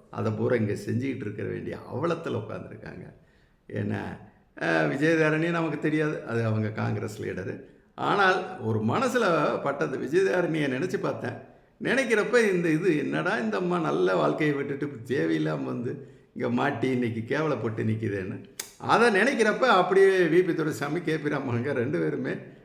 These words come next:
என் மனதிற்குள் வந்து போனார்கள். அதனால்தான் இந்த கட்டுரை. ஆக அரசியலில் என்பது என்ன, மின்மினி பூச்சிகளையெல்லாம் நம்பி போனீங்கன்னா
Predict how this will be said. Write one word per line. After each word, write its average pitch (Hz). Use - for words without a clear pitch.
என் 202
மனதிற்குள் 160
வந்து 110
போனார்கள். 101
அதனால்தான் 131
இந்த 107
கட்டுரை. 107
ஆக 147
அரசியலில் 175
என்பது 131
என்ன, 131
மின்மினி 202
பூச்சிகளையெல்லாம் 160
நம்பி 151
போனீங்கன்னா 139